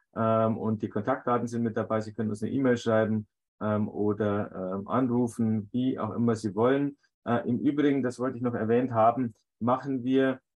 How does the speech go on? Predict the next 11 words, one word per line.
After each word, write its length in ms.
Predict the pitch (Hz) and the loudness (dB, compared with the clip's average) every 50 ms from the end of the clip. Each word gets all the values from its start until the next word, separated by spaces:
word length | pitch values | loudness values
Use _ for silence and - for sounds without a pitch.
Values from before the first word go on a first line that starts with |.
| _ _ _ | _ _ _
äh, 240 | - 113 120 117 - | -6 -4 -4 -2 -4
unsere 380 | - 104 123 117 - 120 120 101 | -4 -6 -8 -6 -4 -4 -4 0
beiden 440 | - 110 110 113 127 131 131 117 | 2 2 4 4 2 2 0 -4
Themen 520 | - - 131 131 131 135 135 131 127 113 101 | -2 -2 0 0 2 0 0 0 -2 -2 -2
Wundversorgung 920 | 113 131 143 143 - - 139 131 - - 131 123 127 117 127 131 123 113 | -2 -2 -2 -4 -4 -4 -4 -4 -2 -2 0 0 0 0 -2 -4 -4 -4
und 200 | - 107 110 - | -4 -6 -4 -2
Mauke. 500 | 110 107 104 117 135 139 - - 135 120 | 0 0 2 2 0 0 -2 -2 0 0
Also 180 | 107 107 107 107 | 0 0 -2 -2
wir 120 | 110 110 | -2 -2
haben 160 | 113 110 104 | -2 -2 -2
Webinare 680 | 107 117 - 135 120 113 110 110 113 110 113 110 107 | -2 -2 -2 0 -2 0 0 0 0 2 0 -2 -2